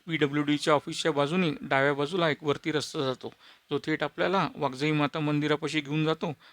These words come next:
व तिथून आपल्याला पाच मिनिटाची चालन करून पाण्याच्या टाक्यापर्यंत जाता येते. दुसरा रस्ता आहे तो थोडासा पुढे जाऊन उतारावरती उजव्या बाजूला आपल्याला एक कच्चा रस्ता जाताना दिसतो, तो थेट वाघजाई माता मंदिरापाशीच जातो.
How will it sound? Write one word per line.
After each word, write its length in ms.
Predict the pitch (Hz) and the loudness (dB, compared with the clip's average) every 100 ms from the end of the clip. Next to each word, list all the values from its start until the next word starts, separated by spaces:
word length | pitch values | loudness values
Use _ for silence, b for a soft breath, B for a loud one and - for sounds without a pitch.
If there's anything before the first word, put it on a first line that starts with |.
| b | b
व 60 | 151 156 | -8 -6
तिथून 320 | 147 175 147 | -4 -2 0
आपल्याला 420 | 143 165 165 170 | -2 -2 -2 -2
पाच 300 | - 135 135 | -2 -4 -2
मिनिटाची 400 | 147 143 160 170 | -2 -2 -6 -8
चालन 340 | 160 147 151 | -2 0 2
करून 260 | 156 214 190 - B B - | -2 -2 -4 -4 B B -2
पाण्याच्या 320 | 143 147 156 | 0 0 -2
टाक्यापर्यंत 600 | 147 - 160 165 196 294 | -4 -4 -6 -4 -4 0
जाता 240 | 143 127 131 | 0 2 -2
येते. 240 | 117 - - B B 147 | -4 -10 -14 B B -10
दुसरा 280 | 131 151 | -4 0
रस्ता 300 | 151 147 - | 0 0 0
आहे 200 | 190 214 151 B B - | 2 2 0 B B -8
तो 80 | 151 | -6
थोडासा 340 | 151 151 160 170 | 0 0 0 -4
पुढे 340 | - 143 156 | -6 0 2
जाऊन 260 | 202 175 160 - | 4 2 0 -6
उतारावरती 760 | 156 156 156 175 170 220 160 - B B | -4 0 2 2 0 -2 -4 -6 B B
उजव्या 260 | 147 139 156 | -8 0 2
बाजूला 360 | 151 147 175 165 | 2 0 0 0
आपल्याला 320 | - 180 190 | -2 -2 0
एक 160 | 185 | 0
कच्चा 260 | 151 - 151 | -4 -2 -2
रस्ता 280 | 147 139 160 | -2 -2 -2
जाताना 360 | 156 143 151 | 0 0 0
दिसतो, 320 | 175 139 - 165 B B - | 0 -2 -4 -14 B B -10
तो 80 | 151 | -4
थेट 300 | 214 202 - | 0 0 -2
वाघजाई 400 | 151 131 131 165 | -2 0 2 2
माता 280 | 156 139 | 2 0
मंदिरापाशीच 640 | 160 147 143 147 156 147 190 | 0 2 2 0 -4 -6 -4
जातो. 360 | 151 127 120 | 0 0 -2